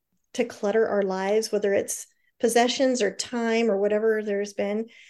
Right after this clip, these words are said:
that my connections have been deeper. Um, the memories that we make with our family are just more cherished, and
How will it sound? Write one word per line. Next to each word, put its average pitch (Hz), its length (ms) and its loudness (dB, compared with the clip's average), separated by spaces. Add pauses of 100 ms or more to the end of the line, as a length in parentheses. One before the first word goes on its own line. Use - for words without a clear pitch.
(260)
that - 180 0
my 208 340 0
connections 220 600 0
have 202 80 -2
been 196 160 0
deeper. - 440 -10 (1120)
Um, 170 400 -8
the 208 80 0
memories 214 600 2
that 208 120 0
we 208 120 -2
make 196 360 -2
with 196 160 -2
our 185 120 -2
family 202 760 -4 (240)
are 180 240 -4
just 185 360 -6 (160)
more 190 260 -2
cherished, 226 800 -2 (840)
and 185 640 -4